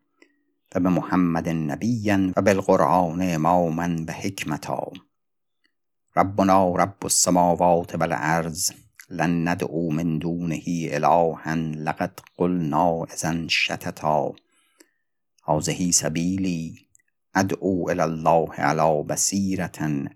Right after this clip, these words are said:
أنا ومن اتبعني. و سبحان الله رب العالمين و ما أنا من المشركين.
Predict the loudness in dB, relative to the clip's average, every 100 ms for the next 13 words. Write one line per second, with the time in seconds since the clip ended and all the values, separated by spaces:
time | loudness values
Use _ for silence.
0 | -6 0 2 2 0 -2 -4 -4 -4 -4
1 | -8 -12 -8 -6 -4 -4 -4 -6 -10 -18
2 | _ _ _ _ _ _ _ _ -20 -10
3 | -4 -2 -2 2 4 4 0 -6 -4 -2
4 | 0 -2 -4 -6 -6 -6 -4 -4 -4 -4
5 | -8 -8 -6 -6 -8 -16 _ _ _ _
6 | _ _ -2 2 4 2 -2 -6 -6 -8
7 | -8 -8 -6 -6 -8 -14 -14 -14 -16